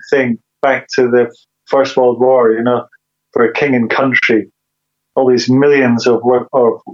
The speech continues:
working class, um, men just massacred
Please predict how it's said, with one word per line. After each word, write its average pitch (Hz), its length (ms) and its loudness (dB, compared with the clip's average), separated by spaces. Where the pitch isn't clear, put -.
working 127 300 -2
class, 123 840 -4
um, 117 420 0
men 127 360 0
just - 340 -4
massacred 123 680 -2